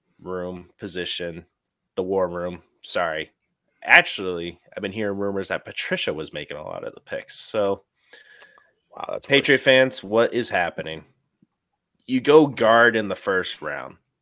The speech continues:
Speaker 1: when you had Shaq Mason. You traded him to Tampa for a fifth.
Speaker 2: <laughs>
Speaker 1: But then you trade down the first. We're watching, like, all right, they're gonna trade out again. But no. They take Strange. Cole Strange.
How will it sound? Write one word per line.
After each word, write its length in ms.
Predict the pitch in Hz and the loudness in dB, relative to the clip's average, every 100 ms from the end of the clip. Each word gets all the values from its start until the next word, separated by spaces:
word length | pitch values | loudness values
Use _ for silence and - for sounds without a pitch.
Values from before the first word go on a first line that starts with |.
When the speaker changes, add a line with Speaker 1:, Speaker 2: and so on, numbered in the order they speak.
| _ | _
Speaker 1:
when 160 | - 104 | -6 -2
you 100 | 98 | 2
had 220 | 101 98 | 2 2
Shaq 400 | - 104 92 - | 0 2 0 -2
Mason. 440 | 85 73 - 55 - _ _ _ _ | -10 -10 -12 -14 -20 _ _ _ _
You 100 | 85 | -14
traded 400 | - 107 107 107 | -6 0 2 2
him 140 | 113 120 | 0 -2
to 80 | 117 | -2
Tampa 380 | 135 139 131 | 0 2 2
for 200 | - 147 143 | 0 -2 -4
a 40 | |
fifth. 420 | - 143 - - _ - | -2 -2 -2 -14 _ -20
Speaker 2:
<laughs> 240 | - - - - _ 226 - - - | -18 -20 -20 -20 _ -20 -16 -8 0
Speaker 1:
But 100 | 175 | 6
then 180 | 180 | 6
you 100 | 170 | 6
trade 320 | 151 160 143 131 | 2 4 4 6
down 300 | 120 113 110 | 4 4 0
the 40 | |
first. 540 | - 85 85 - - | -4 -6 -6 -8 -8
We're 380 | 104 113 117 110 - | -2 2 2 2 0
watching, 400 | 90 87 - 107 | 0 0 -2 -4
like, 200 | 123 160 | -2 2
all 100 | 180 | 4
right, 320 | 92 85 82 - _ | 4 2 -6 -10 _
they're 100 | 165 | 2
gonna 160 | 165 123 | 2 2
trade 320 | - 98 90 | 0 0 0
out 280 | 87 90 - | -2 -4 -8
again. 340 | 90 - - _ _ - | -12 -12 -14 _ _ 0
But 160 | 202 | 0
no. 240 | 131 78 69 _ _ _ _ _ _ | 0 -4 -10 _ _ _ _ _ _
They 180 | 160 170 | 2 2
take 560 | - 131 123 120 - - _ _ _ _ _ - | 4 6 6 2 -8 -20 _ _ _ _ _ -8
Strange. 760 | - - 95 76 64 - - _ _ | -6 -6 -8 -8 -10 -14 -16 _ _
Cole 480 | - 135 143 147 139 - | -8 -2 0 -2 -6 -12
Strange. 720 | - - 82 52 52 - | -12 -8 -8 -8 -14 -20